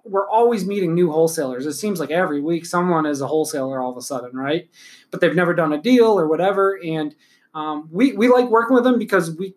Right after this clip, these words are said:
usually buy from them if they can find a, a, a property. A lot of them do fall off, uh, just 'cause they don't understand how to do it, or they send us stuff that's on the M L S,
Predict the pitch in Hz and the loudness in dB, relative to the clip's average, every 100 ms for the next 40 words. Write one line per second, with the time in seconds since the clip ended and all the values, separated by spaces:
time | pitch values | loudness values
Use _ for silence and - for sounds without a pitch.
0 | _ 170 190 208 175 147 151 160 185 147 | _ -6 -4 0 0 -2 0 0 0 -2
1 | 139 135 143 139 - 160 151 147 135 156 | -6 -4 -6 -6 0 0 0 -6 -2 -2
2 | 139 131 131 - 139 131 - - 165 190 | 0 -4 -6 -8 -14 -14 -14 -14 -4 0
3 | 180 151 135 131 _ _ _ - 185 196 | 0 0 -8 -12 _ _ _ -2 2 2
4 | 175 175 160 175 160 143 135 143 151 - | 2 0 0 0 0 2 0 -2 -4 -8
5 | _ 160 143 135 135 170 139 143 143 143 | _ -12 -10 -8 -10 -6 -4 -2 -4 -4
6 | 139 - 151 147 139 131 131 185 196 190 | -8 -8 -6 -4 -4 -4 0 4 6 6
7 | 180 165 139 131 170 156 139 - 160 156 | 2 -4 -6 -6 -4 -4 -4 -4 -4 -4
8 | 143 156 143 139 180 165 147 190 185 - | -4 -4 -4 -6 -4 -2 2 4 2 0